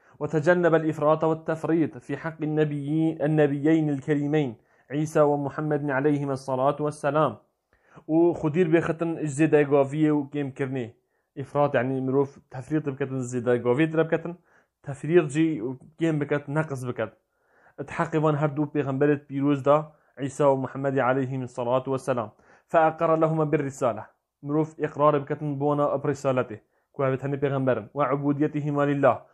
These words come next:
و به هر دو کت هني عبدت خود تعالى نه. وأنه ليس لهما شيء من خصائص الربوبية.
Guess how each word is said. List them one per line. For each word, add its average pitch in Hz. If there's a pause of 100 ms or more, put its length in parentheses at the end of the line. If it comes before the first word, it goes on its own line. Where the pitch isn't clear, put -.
(220)
و 143
به 143
هر 147
دو 143
کت 135
هني 147 (380)
عبدت 160
خود 135
تعالى 131
نه. 107 (580)
وأنه 151
ليس 156
لهما 151
شيء 147
من 139
خصائص 147
الربوبية. 147